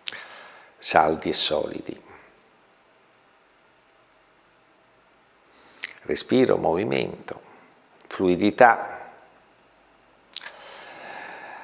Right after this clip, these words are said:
E da questo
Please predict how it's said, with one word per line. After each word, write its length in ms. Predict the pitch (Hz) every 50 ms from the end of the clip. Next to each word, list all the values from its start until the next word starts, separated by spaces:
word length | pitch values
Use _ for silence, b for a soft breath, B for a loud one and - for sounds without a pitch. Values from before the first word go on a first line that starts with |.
| B B B B B B B B B B B _ _ _ _ _ _ _ _ _ _ _ _ _
E 160 | - 165 147
da 180 | 120 151 156 151
questo 880 | - 139 123 120 - - - - - 160 180 - - B B B B